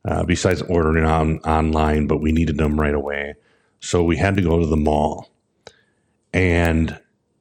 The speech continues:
I don't know about the last, an-, any of you, but the last time that I went to the mall, it was pretty depressing.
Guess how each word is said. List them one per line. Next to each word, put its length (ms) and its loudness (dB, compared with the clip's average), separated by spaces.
I 120 0
don't 140 2
know 120 2
about 400 0
the 100 0
last, 500 0
an-, 220 0
any 240 2
of 120 0
you, 180 0
but 120 0
the 80 -4
last 380 0
time 260 2
that 100 0
I 140 0
went 260 -4
to 100 -18
the 100 -2
mall, 560 -2
it 180 2
was 180 0
pretty 360 -2
depressing. 720 -6